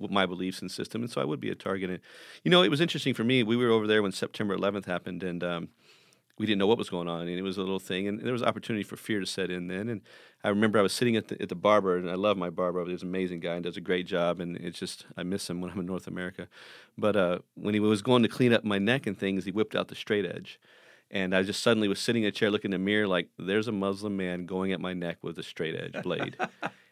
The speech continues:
Speaker 1: And I tell you what, man, fear just boomed. It was like, you know, f-, four or five days after September eleventh, and, and fear just overwhelmed me. And I remember riding back on the bus that day, looking around, seeing all these Muslim men, and, and just, just praying, "God, God, I, I can't live here if I'm gonna be worried about who might try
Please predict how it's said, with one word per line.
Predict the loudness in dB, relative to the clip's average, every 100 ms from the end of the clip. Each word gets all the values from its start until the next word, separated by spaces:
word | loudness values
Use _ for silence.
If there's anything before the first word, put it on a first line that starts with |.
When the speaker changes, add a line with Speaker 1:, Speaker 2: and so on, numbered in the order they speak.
| -4
Speaker 1:
And | 2
I | 2
tell | 6 4
you | 6
what, | 6 4
man, | 2 -2
fear | -4 2 4 4
just | 2 -2
boomed. | 0 0
It |
was | 2
like, | 0 -2
you | -6
know, | -4 -4
f-, | -6 -14
four | -6 0
or | 2
five | 2 0
days | 0 -2
after | -4 -8
September | -10 -10 -8 -10
eleventh, | -6 -6 -8 -8
and, | -12 -14 -20 -8
and | -4 -4 -2
fear | 0 2
just | 2 -2
overwhelmed | -2 0 0 0
me. | -2
And | -2 -2
I |
remember | 0 2 4
riding | 6 6 6
back | 2 2
on |
the | -4
bus | 0 0
that | 0 0
day, | 0
looking | 0 -2 -4
around, | -2 0 0 -2
seeing | -4 -2
all | -2
these | -4 -6 -10 -20 -20 -4
Muslim | -2 0 -2
men, | 2 2 2
and, | 0 -6 -16 -6
and | -4
just, | -4 -6 -12 -20 _ -14
just | -10 -8
praying, | 0 2
"God, | 2 2
God, | 2 0 -4
I, | -10 -12 -12 -6
I | -6
can't | 0 -2 0
live | -2 0
here | 0
if | 0
I'm | -2
gonna | -2
be | -4
worried | 2 4 4
about | 2 -2
who | -4 -2
might | -2 -2
try | -4 -2 -2